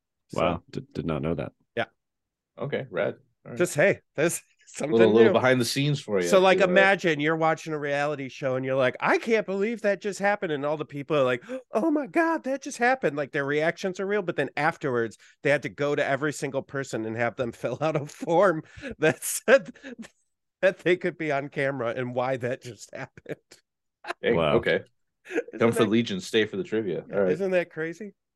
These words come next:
Speaker 2: Even
Speaker 3: Love it.
Speaker 2: for, like, those prank shows and stuff like that?
Speaker 1: Oh, yeah.
Speaker 2: Wow.
Speaker 1: If they're
Speaker 2: Interesting.
Speaker 1: not,
Speaker 3: Man.
Speaker 1: you know, already actors.
Speaker 2: Yeah,
Speaker 1: If
Speaker 2: yeah,
Speaker 1: it's
Speaker 2: yeah.
Speaker 1: anyone just, like, there. Yep.
Speaker 3: Dang.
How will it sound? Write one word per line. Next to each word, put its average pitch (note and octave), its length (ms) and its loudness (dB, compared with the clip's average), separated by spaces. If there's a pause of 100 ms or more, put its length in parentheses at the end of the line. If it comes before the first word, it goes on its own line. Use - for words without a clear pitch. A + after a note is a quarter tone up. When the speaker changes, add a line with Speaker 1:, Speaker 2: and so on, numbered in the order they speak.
(340)
Speaker 2:
Even A2 160 4
Speaker 3:
Love A#2+ 100 4
it. - 20 -8
Speaker 2:
for, A#2+ 140 4
like, G#2+ 160 6
those F#2+ 200 2
prank D#2+ 280 -2
shows F#2+ 300 2
and G2 80 -2
stuff - 200 -2
like F#2+ 200 -2
that? G2 260 0
Speaker 1:
Oh, B2 240 -6
yeah. G#2 220 -6 (340)
Speaker 2:
Wow. - 280 -6 (280)
Speaker 1:
If - 200 -4
they're E3 100 6
Speaker 2:
Interesting. D#3 60 4
Speaker 1:
not, E3 260 4
Speaker 3:
Man. - 100 -14
Speaker 1:
you E3 60 2
know, D#3 160 4
already C#3+ 420 0
actors. C3 580 -8
Speaker 2:
Yeah, E3 200 0
Speaker 1:
If D3 240 0
Speaker 2:
yeah, - 80 -4
Speaker 1:
it's - 100 -8
Speaker 2:
yeah. D3 80 -2
Speaker 1:
anyone C#3 400 -2
just, C3 300 -12
like, B2+ 340 -4 (420)
there. A#2+ 420 -2 (260)
Yep. A2+ 320 -4 (1600)
Speaker 3:
Dang. F2 260 -2